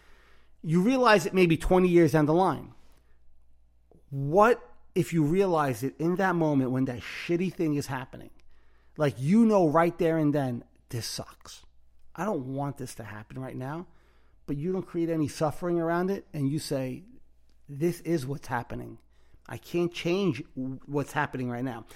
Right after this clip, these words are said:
This is what is happening. It's not what I want right now, but it, it's, let me see what I can learn from what's happening right now instead and move forward and not create a story why this sucks that it's happening to me. This is the worst that it's happening to me," because that's where the suffering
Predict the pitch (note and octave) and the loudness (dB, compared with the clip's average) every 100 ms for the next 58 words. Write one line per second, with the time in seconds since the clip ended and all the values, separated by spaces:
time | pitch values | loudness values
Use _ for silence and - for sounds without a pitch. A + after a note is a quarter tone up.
0 | - - F3+ F3 - G#3+ D3+ D3 D#3+ D3+ | -20 0 0 0 -2 -2 0 0 0 0
1 | C#3+ D3+ F3 F#3 C#3+ - C3 C3 D3+ C#3+ | -2 -2 -2 -4 -4 -6 -8 -4 -2 -2
2 | C3 C3+ C#3+ G3 - G3 G3 G#3+ A#3+ B3 | -2 0 0 -2 -4 -6 -4 -6 -6 -10
3 | - - - - _ F#3 F3 - F#3 - | -16 -20 -20 -20 _ 2 2 0 -4 -4
4 | - - F3 - - - D#3 G3 G#3 A#3 | -6 -2 -2 -2 -18 -8 2 2 4 0
5 | - G#3+ E3+ E3+ D3 D3 C#3 C#3+ D3+ C#3+ | 0 0 2 2 2 0 0 4 4 4
6 | A#2+ C#3 B2+ B2 - - C#3+ C#3 - B2 | 2 -2 -4 -4 -8 -12 -6 -6 -6 -6
7 | B2 C3 A#2 A2+ A#2+ - A#2 A2+ - - | -6 -8 -6 -6 -6 -8 -10 -12 -18 -16
8 | - C#3 C#3+ C3+ - F3 D#3 C3+ C#3 D3+ | -4 0 0 0 4 6 6 2 0 0
9 | D#3 - E3+ D#3+ - F3+ E3 D3 C#3 C3+ | 0 0 0 0 0 0 2 4 2 0
10 | - - _ - F3+ - F3+ D#3 - C3 | -8 -20 _ -2 0 0 0 0 0 -6
11 | A#2+ C#3 C#3 C3 A#2+ - B2 C3 A#2 A2 | -4 -4 -2 -4 -4 0 2 2 0 -6
12 | - - D#3+ C3+ D3 D#3 D#3+ D3 C#3+ C3+ | -18 -10 -6 -4 -2 2 2 2 -2 -8
13 | - D3+ C#3+ C3+ C3+ C#3+ D3+ C#3 B2+ C#3 | -4 -4 -4 -6 -8 -4 -2 -2 -4 -4
14 | D#3+ E3+ G#3 G3+ - F3 - D#3+ C#3+ | -2 0 -2 -2 -2 -4 -4 -4 -4